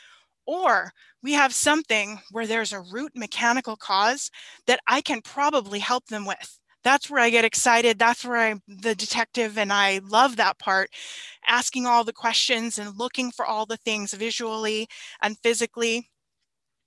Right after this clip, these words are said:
That's what really gets me excited about lactation consults. But that's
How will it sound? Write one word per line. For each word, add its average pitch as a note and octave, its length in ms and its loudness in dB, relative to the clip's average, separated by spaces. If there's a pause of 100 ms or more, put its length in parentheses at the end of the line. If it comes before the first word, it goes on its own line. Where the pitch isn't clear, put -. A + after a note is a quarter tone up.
(200)
That's B3 260 0
what B3 140 -6
really A3+ 220 0
gets G#3+ 240 -2
me A3+ 80 -6
excited G#3+ 400 0
about G#3 260 0
lactation G#3+ 500 -4
consults. - 560 -6 (380)
But A#3+ 120 -4
that's C4 300 2